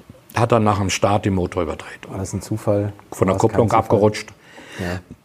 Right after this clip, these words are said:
Speaker 1: Aber das zeigt eben, dass dieses Auto in Spa auf einer normalen Straße, ist ja nicht wie heute.
Speaker 2: Spa war damals, genau, war
Speaker 1: Nach
Speaker 2: ähnlich wie Le Mans, halbwegs
Speaker 1: Ja.
Speaker 2: Landstraße.
Speaker 1: Landstraße,
Speaker 2: Ja.
Speaker 1: so.
Speaker 2: Ja.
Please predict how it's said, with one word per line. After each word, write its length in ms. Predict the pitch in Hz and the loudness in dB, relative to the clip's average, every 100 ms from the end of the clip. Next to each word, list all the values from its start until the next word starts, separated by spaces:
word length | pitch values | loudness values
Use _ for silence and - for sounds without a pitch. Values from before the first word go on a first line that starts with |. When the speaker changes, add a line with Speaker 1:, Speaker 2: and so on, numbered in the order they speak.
| - | -2
Speaker 1:
Aber 180 | 131 131 | 2 4
das 300 | 151 175 - | 4 2 0
zeigt 360 | 131 127 - - | 4 4 2 2
eben, 360 | 165 170 175 - - _ - | 4 4 2 -4 -20 _ -4
dass 240 | 120 117 - | 0 0 0
dieses 300 | 123 - - | -4 -2 2
Auto 340 | 107 151 147 | 4 4 0
in 160 | 113 107 | -2 -2
Spa 640 | - - 113 113 151 135 - | -4 0 2 4 2 -2 -6
auf 200 | - 104 | -4 -2
einer 140 | - 101 | -2 0
normalen 500 | 98 98 117 180 208 | 2 4 4 4 0
Straße, 540 | - 160 160 - 78 - _ - | -4 0 0 0 -4 -14 _ -20
ist 120 | - - | -8 -4
ja 60 | |
nicht 200 | 90 - | -4 -4
wie 100 | 92 | 0
heute. 360 | 87 147 - - - | 4 4 2 -6 -12
Speaker 2:
Spa 260 | - 98 95 | -2 2 2
war 100 | 90 | 2
damals, 340 | 90 90 87 | 0 -2 -4
genau, 300 | 104 85 78 - | -4 -4 -4 -8
war 140 | 92 | -4
Speaker 1:
Nach 180 | 101 - | -2 0
Speaker 2:
ähnlich 280 | 120 123 110 | 0 0 0
wie 60 | |
Le 100 | 107 | 0
Mans, 260 | 98 101 113 | 2 2 2
halbwegs 320 | 107 113 135 | 4 4 4
Speaker 1:
Ja. 40 | 107 | 2
Speaker 2:
Landstraße. 560 | 117 - 113 117 117 | -2 -2 0 0 2
Speaker 1:
Landstraße, 680 | 104 131 131 - 139 151 196 | 2 2 -2 2 2 4 0
Speaker 2:
Ja. 400 | 156 - _ - | -6 -10 _ -4
Speaker 1:
so. 380 | 90 120 185 - | 2 4 4 -2
Speaker 2:
Ja. 160 | 85 80 | -8 -8